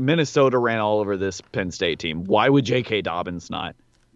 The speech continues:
Minnesota threw all over this Penn State team. Why would, uh, Justin Fields not? It's just, there's no there's no rhyme or reason for this. And honestly, if I'm game day,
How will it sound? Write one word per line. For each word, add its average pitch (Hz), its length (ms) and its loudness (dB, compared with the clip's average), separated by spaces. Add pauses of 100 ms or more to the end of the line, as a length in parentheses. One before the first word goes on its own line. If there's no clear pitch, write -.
(180)
Minnesota 143 600 4
threw 151 500 2
all 117 180 4
over 101 180 -4
this 95 160 -12
Penn 95 200 -10
State 87 260 -10
team. 87 180 -8
Why 101 260 2
would, 113 360 -4 (120)
uh, 104 180 -2
Justin 104 380 -4
Fields 101 360 0
not? 80 200 -6
It's 113 180 -2
just, 131 200 0 (400)
there's 135 200 4
no 139 460 6 (360)
there's 123 160 -4
no 151 100 2
rhyme 135 240 4
or 117 40 -4
reason 113 320 -6
for 92 60 -14
this. 101 260 -6
And 123 320 -2 (260)
honestly, 139 460 2
if 127 100 2
I'm 147 180 2
game 127 280 -2
day, 143 280 2